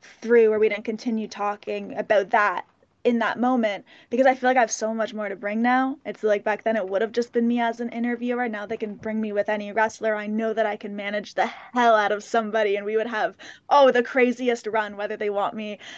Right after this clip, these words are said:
uh, heel, baby, whatever it is. I just have a lot more to bring, and my confidence is so much higher since doing the Clout Couple stuff. So, you know, that, that's where my eyes are set, but I'm super open to hearing from whomever, because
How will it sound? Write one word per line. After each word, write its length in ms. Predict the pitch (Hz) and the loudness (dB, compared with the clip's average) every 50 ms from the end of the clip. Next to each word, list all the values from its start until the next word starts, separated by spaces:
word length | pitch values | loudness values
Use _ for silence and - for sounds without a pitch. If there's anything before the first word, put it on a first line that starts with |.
| - - | -10 -6
uh, 200 | - 202 190 202 | -2 -2 0 0
heel, 340 | 247 - 208 202 208 202 208 | -2 0 0 2 2 2 2
baby, 340 | 180 190 208 196 196 202 202 | 2 2 2 2 4 4 2
whatever 380 | 190 196 208 214 185 190 202 202 | 2 2 2 0 0 -2 -2 -2
it 200 | 185 - - - | -2 -2 -2 -2
is. 340 | 208 196 196 190 190 190 - | -2 -2 -2 -4 -4 -6 -8
I 120 | 214 208 | -8 -8
just 160 | 208 208 - | -8 -8 -6
have 140 | 254 247 247 | -4 -4 0
a 40 | 269 | 2
lot 220 | 262 247 233 233 | 2 2 2 2
more 120 | 226 226 226 | -2 -2 -2
to 100 | 220 202 | -4 -4
bring, 440 | - 190 208 208 214 233 240 240 - | -4 -4 -2 -2 0 0 0 0 -2
and 260 | 220 214 208 202 - | -4 -6 -6 -8 -8
my 140 | 202 202 185 | -8 -8 -8
confidence 580 | - - 196 196 202 - 220 220 220 220 - | -8 -8 -8 -8 -8 -6 -6 -6 -6 -6 -6
is 100 | 214 214 | -10 -10
so 180 | - - 214 214 | -8 -6 -6 -6
much 220 | 208 214 202 - | -6 -6 -8 -8
higher 360 | - 208 208 208 214 208 208 | -8 -6 -4 -4 -2 -4 -4
since 260 | 208 - 202 208 196 190 | -6 -10 -12 -12 -12 -12
doing 360 | - 208 202 202 208 214 208 | -8 -8 -6 -6 -6 -6 -8
the 100 | - 220 | -8 -8
Clout 240 | - 226 220 220 - | -4 -4 -4 -4 -4
Couple 300 | - 220 - 208 220 240 | -6 -10 -8 -8 -10 -10
stuff. 420 | - - 247 247 254 269 - - | -8 -6 -2 -2 -2 -2 -4 -10
So, 400 | - - 214 196 196 196 196 196 - - - - - - - - _ - | -12 -8 -6 -4 -2 -4 -4 -6 -8 -14 -18 -18 -18 -20 -20 -20 _ -6
you 100 | 349 359 | 0 4
know, 160 | 311 330 320 | 4 6 6
that, 200 | - 285 285 285 | 6 4 2 0
that's 200 | - 285 277 - | -2 -4 -4 -2
where 100 | 302 302 | -4 -2
my 200 | 294 269 269 - 233 | -2 -2 -2 -2 -2
eyes 240 | 226 226 233 233 | -2 -4 -2 -2
are 100 | 254 240 | -4 -6
set, 420 | 233 - - 208 196 214 240 240 - | -6 -6 -6 -6 -4 -4 -4 -6 -8
but 100 | 202 208 | -8 -10
I'm 120 | 208 214 | -10 -10
super 380 | - - - 220 220 233 226 220 | -10 -10 -8 -8 -4 -4 -2 -2
open 280 | 214 214 208 220 214 - | -2 -4 -4 -6 -8 -8
to 80 | 208 | -8
hearing 520 | 240 - - 196 196 196 202 214 214 208 - _ _ _ | -8 -8 -6 -6 -6 -4 -4 -4 -6 -8 -8 _ _ _
from 240 | _ - 196 202 - | _ -10 -10 -8 -6
whomever, 560 | 196 233 196 190 190 190 185 247 269 302 302 | -6 -6 -4 -2 -4 -4 -2 0 0 0 0
because 640 | 302 254 214 180 - 226 202 196 185 185 180 - | 0 -2 -2 -2 -2 -2 0 2 2 0 0 -4